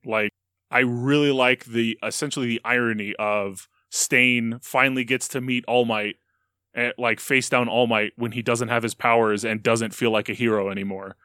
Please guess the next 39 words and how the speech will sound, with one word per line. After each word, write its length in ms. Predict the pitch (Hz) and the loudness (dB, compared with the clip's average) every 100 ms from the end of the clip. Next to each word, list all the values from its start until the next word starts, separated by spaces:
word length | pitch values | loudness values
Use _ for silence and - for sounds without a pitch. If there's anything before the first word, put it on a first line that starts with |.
| _ - | _ -6
And 140 | 117 117 | -2 2
so 100 | 117 | 2
Stain 300 | - 127 123 | 4 4 4
is 140 | 113 | 2
like, 280 | 120 107 - _ - - | 2 0 -2 _ -20 -4
"What? 180 | - 180 _ _ _ 175 | 0 0 _ _ _ 2
But, 180 | 180 - | 2 4
like, 360 | 160 151 - _ _ _ | 2 2 -2 _ _ _
you, 160 | 139 160 _ - | -14 -14 _ -16
you 160 | 160 180 | -6 -2
were 120 | 175 | 0
supposed 520 | - 175 180 175 - | 0 2 4 4 4
to 60 | 165 | -2
beat 300 | 120 208 175 | 4 2 4
me. 320 | 151 113 95 139 | 0 0 -2 0
Like, 260 | 135 113 | 0 0
you 160 | 131 180 | 0 4
were 180 | 185 175 | 4 6
the 160 | 160 | 4
guy 300 | 151 147 156 | 4 6 6
who 140 | 147 156 | 2 -2
was 140 | 147 | -2
supposed 500 | 160 - 156 147 - | -2 0 0 0 -2
to, 240 | 151 131 - _ _ - | -2 -2 -4 _ _ -12
you 160 | 147 | -4
know, 220 | 127 113 - _ | -2 -2 -6 _
defeat 400 | 120 139 - 175 | 0 0 0 -2
me. 160 | 135 117 | 0 0
I'm 280 | 123 147 151 | 2 0 0
the 80 | 143 | 0
guy 180 | 135 135 | 2 2
who 140 | 147 | 0
murdered 420 | 131 131 135 127 | -2 -2 0 -2
thirty 340 | - 143 127 113 | -2 -2 0 -2
heroes, 680 | 165 156 123 117 110 - - _ _ _ _ _ - | -2 2 2 2 -2 -6 -10 _ _ _ _ _ 0
and 160 | 143 139 | 0 4
now 140 | 143 | 4
you're 200 | 143 139 | 4 0
just 280 | 123 135 | -2 -4